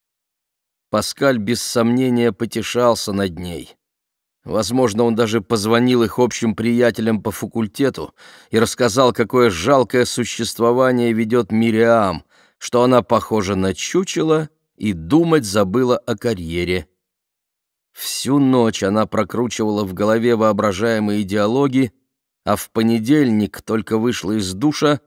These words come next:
звякнул телефон. Пришла эс эм эска. «Не знаю, хочешь ли ты вернуться к работе. Если да, мы могли бы это обсудить».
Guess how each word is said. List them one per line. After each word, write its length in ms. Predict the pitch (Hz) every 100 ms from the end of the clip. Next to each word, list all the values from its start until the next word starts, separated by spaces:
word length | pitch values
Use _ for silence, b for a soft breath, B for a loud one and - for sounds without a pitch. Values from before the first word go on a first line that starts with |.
| _ _ _ _ _
звякнул 680 | 80 76 80 104 123 123 127
телефон. 540 | 110 120 123 135 98 - _ _ _ _
Пришла 420 | - 95 - 110
эс 160 | 113 -
эм 140 | 127
эска. 340 | 139 - - - _ _ _ _ _ _ _
«Не 160 | 90 101
знаю, 600 | 82 92 110 107 98 95
хочешь 580 | - - 113 - 98 -
ли 120 | 98
ты 240 | 87 - 110
вернуться 680 | 101 98 107 113 - - 98
к 140 | -
работе. 720 | 95 90 92 160 147 78 73 b b b b
Если 460 | 92 117 - 92 98
да, 420 | 78 107 135 160 _ _ _ _ _ _ -
мы 200 | 101 120
могли 460 | 113 110 107 110 131
бы 220 | 151 156
это 380 | 123 123 - 143
обсудить». 880 | - 147 - - 151 147 180 107